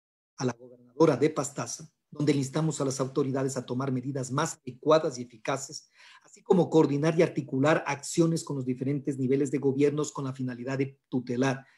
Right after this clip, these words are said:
los derechos humanos. Uno de ellos, adecuar espacios seguros de habitación en los que puedan alojar a las personas en movilidad, tanto nacionales como extranjeras,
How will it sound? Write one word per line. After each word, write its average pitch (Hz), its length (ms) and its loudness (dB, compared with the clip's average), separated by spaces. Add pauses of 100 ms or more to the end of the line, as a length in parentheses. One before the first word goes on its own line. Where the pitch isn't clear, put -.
(160)
los 127 120 -10
derechos 113 420 -8
humanos. - 400 -20 (340)
Uno 156 220 6
de 151 100 8
ellos, 170 260 6
adecuar 139 400 2
espacios 135 460 -2
seguros 139 380 0
de 135 60 0
habitación 127 480 -6
en 151 40 -2
los 131 100 -6
que - 120 -14
puedan 151 320 2
alojar 123 360 -2
a 156 40 4
las 135 180 0
personas 147 520 -6
en 127 120 -2
movilidad, 117 640 -6 (260)
tanto 147 280 2
nacionales 131 500 -2
como 123 180 -4
extranjeras, - 680 -2